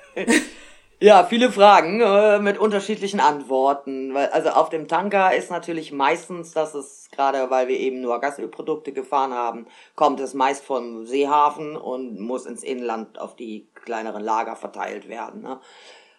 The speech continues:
Also haben wir meistens in Rotterdam, Amsterdam, Antwerpen oder so geladen. Und dann fährt man halt zu seinem Zielort. In ganz seltenen Fällen wird das Öl zwischendurch nochmal verkauft. Dann kriegt man einen Anruf, dass man doch woanders hin soll.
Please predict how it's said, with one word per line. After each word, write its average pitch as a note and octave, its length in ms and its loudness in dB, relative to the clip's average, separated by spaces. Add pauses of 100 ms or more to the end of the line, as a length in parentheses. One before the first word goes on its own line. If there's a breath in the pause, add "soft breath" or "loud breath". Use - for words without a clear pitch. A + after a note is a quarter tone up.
Also C3 260 0
haben B2+ 140 -2
wir A#2+ 80 -4
meistens B2+ 460 -2
in B2+ 160 -4
Rotterdam, A#2+ 560 -2
Amsterdam, B2 600 -6
Antwerpen A#2+ 800 -6
oder A2 280 -10
so A#2+ 340 -4
geladen. C#3 640 0
Und A#2+ 520 2
dann G#2+ 340 -8
fährt - 240 -8
man A#2 160 -10
halt A2+ 240 -6
zu B2 120 -14
seinem A2 220 -8
Zielort. F3+ 760 2
In A#2+ 200 -10
ganz B2+ 200 -4
seltenen C3 360 -4
Fällen C3 380 -4
wird B2 160 -4
das A#2+ 140 -8
Öl A#2+ 180 -6
zwischendurch B2 340 -6
nochmal A#2+ 200 -4
verkauft. B2+ 480 -2
Dann C#3 80 -10
kriegt C#3 180 -12
man B2 100 -8
einen F#2 80 -6
Anruf, B2+ 220 -8
dass A#2 120 -8
man A2 140 -10
doch C3+ 160 -8
woanders F3 340 -4
hin F3+ 160 -10
soll. F#3+ 300 -6